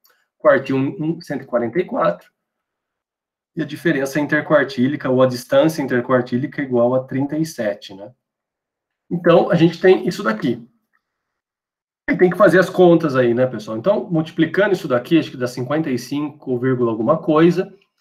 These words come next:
subtraindo desse cento e quarenta e quatro, a gente vai obter isso daqui, ó. Oitenta e oito vírgula cinco, tá? Então, essa conta aqui dentro dá oitenta e oito vírgula cinco. E aí a gente tem que decidir, ó, é isso que é determinar o máximo entre dois números.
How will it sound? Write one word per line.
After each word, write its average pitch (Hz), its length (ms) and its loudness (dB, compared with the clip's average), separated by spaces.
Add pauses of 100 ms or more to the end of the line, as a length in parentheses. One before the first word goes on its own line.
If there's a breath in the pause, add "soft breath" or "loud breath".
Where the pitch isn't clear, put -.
(240)
subtraindo 156 720 0
desse 127 440 -4
cento 135 240 -6
e - 40 -16
quarenta 120 360 -2
e 107 60 -8
quatro, 170 540 0
a 127 80 -4
gente 135 220 -4
vai 139 140 0
obter 147 420 -4
isso 151 220 -6
daqui, 165 340 0
ó. 101 180 -2 (1600)
Oitenta 156 420 2
e - 20 6
oito 156 340 2
vírgula 160 360 2
cinco, 123 400 -6
tá? 117 140 -4
Então, 123 200 -2
essa 185 240 -2
conta 139 380 -6
aqui 110 140 -10
dentro 160 560 0 (340)
dá 127 240 0
oitenta 135 400 -2
e - 20 0
oito 147 260 -2
vírgula 151 340 0
cinco. - 380 -8 (300)
E 180 80 4
aí 156 180 4
a 180 60 4
gente 175 240 0
tem 180 120 4
que 180 80 0
decidir, 170 580 2
ó, 107 200 -2
é 131 140 0
isso 170 240 0
que 190 160 -2
é 180 140 0
determinar 160 520 2
o 156 120 4
máximo 139 580 0
entre 135 160 -8
dois 143 240 -4
números. 113 400 -6